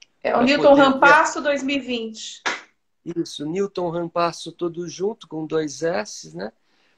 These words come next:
Speaker 2: Dois mil e vinte. Ali eu tô colocando algumas fotos, se as pessoas tiverem perguntas,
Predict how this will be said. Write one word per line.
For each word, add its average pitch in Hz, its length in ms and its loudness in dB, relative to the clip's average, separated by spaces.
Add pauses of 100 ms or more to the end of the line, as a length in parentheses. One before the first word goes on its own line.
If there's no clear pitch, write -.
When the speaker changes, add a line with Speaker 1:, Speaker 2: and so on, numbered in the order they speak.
(120)
Speaker 2:
Dois 165 300 -6
mil 175 160 -4
e 185 80 -8
vinte. 143 560 -6
Ali 165 240 0
eu 190 80 2
tô 190 140 -6
colocando 190 420 -2
algumas 190 420 -4
fotos, 208 460 -6
se - 80 -4
as - 140 -8
pessoas - 640 -10
tiverem 160 340 -6
perguntas, 170 1040 -8